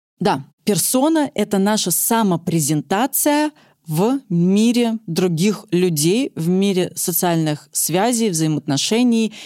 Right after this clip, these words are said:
и вообще во внешнем мире. То есть, друзья мои, тадам, у меня для вас есть хорошая новость. В каждом из вас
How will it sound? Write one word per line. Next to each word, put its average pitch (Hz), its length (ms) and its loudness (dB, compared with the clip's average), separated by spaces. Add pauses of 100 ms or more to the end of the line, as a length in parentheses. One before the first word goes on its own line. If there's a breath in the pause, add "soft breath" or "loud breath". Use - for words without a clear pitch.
(140 loud breath)
и 285 140 2
вообще 247 560 0 (400 soft breath)
во 180 180 2
внешнем 170 720 0
мире. 165 480 0 (600 loud breath)
То 185 80 -2
есть, 165 140 0
друзья 165 380 2
мои, 175 300 2 (360)
тадам, 190 480 0 (140)
у 170 80 -2
меня 175 180 2
для 165 120 0
вас 160 140 -2
есть 151 140 -6
хорошая 175 460 0
новость. 190 500 -4
В - 60 -20
каждом 185 420 2
из 151 120 0
вас 180 420 -2